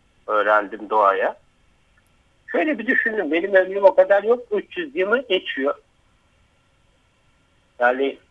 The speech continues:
elektrik ve sudan sonra hayatımızda şu anda daha çok pil kullanıyoruz. Her alanda,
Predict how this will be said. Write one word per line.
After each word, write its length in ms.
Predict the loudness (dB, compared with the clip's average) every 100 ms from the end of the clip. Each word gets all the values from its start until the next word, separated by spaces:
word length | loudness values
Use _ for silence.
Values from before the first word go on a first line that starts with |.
| _
elektrik 680 | -2 0 -2 -6 -8 -8 -4
ve 100 | -4
sudan 400 | -4 2 2 2
sonra 440 | -2 -2 2 2
hayatımızda 640 | 4 4 2 -2 -10 -6 -6
şu 200 | 0 2
anda 320 | 2 0 0
daha 220 | 2 2
çok 360 | 0 -10 -12 _
pil 80 | -20 _
kullanıyoruz. 760 | -8 -6 -4 -6 -6 -12 -20 _ _ _ _ _ _ _ _ _ _ _
Her 220 | 0 2
alanda, 640 | 2 4 2 0 -2 -4